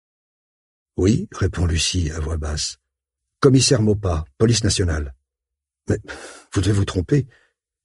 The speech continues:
Vous êtes bien né le vingt-deux janvier mille neuf cent quatre-vingt-neuf à Montreuil. » «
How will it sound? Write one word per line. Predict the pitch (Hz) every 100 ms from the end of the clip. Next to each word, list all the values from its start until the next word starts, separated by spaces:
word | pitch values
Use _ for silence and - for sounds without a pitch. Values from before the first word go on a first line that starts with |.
| _ _ _
Vous | -
êtes | 107
bien | 90 104
né | 104 123
le | 104
vingt-deux | 98 110 107
janvier | 101 104 98 104
mille | 98
neuf | 95
cent | 110
quatre-vingt-neuf | 101 98 98 95 110 104
à |
Montreuil. » « | 98 104 131 90 73